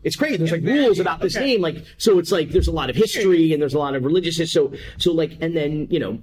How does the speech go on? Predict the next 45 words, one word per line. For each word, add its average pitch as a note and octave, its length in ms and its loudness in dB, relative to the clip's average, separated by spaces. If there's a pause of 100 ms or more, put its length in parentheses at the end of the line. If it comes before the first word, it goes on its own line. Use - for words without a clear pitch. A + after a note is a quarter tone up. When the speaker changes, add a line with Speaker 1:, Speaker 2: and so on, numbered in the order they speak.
(160)
Speaker 1:
so D3+ 240 -2
even G#3+ 180 0
if F#3 80 -2
you E3+ 120 -2
go E3 200 2
into D#3+ 220 -2
a - 20 0
room C#3 300 -2
and B2+ 100 0
there'd A#2+ 120 -2
be A2+ 240 -4
Jewish A#2 320 -4
producers D#3+ 420 -2
and A2+ 80 -4
Jewish B2 220 -2
directors, C#3 420 -2
like, A#2 300 -4 (280)
I C3+ 120 -4
remember, C#3+ 360 -2
like, B2 140 -2
going A#2+ 240 -2
to B2+ 80 -4
a A#2+ 60 0
room A#2 60 -2
and A2 60 -4
somebody A2+ 240 -2
like, G#2+ 200 -4
"Oh, C#4+ 160 0
Billy D4 200 -2
Cohen." C#4 360 0
Now G3 80 -2
you F#3 120 0
look F3 120 -2
at E3 40 -4
my E3 120 -2
picture, D#3+ 360 -2
resume, C3 360 -4
like, A#2+ 160 -6 (120)
"Billy B3 200 0
Cohen, A#3 260 0
nice F#3+ 220 0
Jewish E3 340 0
boy," G#2+ 180 -4
they G2 120 -4
said. - 180 -4